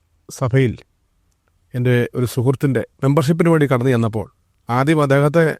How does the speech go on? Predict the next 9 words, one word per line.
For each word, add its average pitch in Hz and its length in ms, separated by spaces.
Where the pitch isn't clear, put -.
നോക്കിയപ്പോൾ 139 600
അദ്ദേഹം 131 340
ഒരു 131 120
നല്ല 131 220
ഓഫീസർ 147 400
ആയിട്ടുള്ള 139 360
നിലയിലാണ് 131 400
അദ്ദേഹത്തെ 120 340
കണ്ടത്. 117 340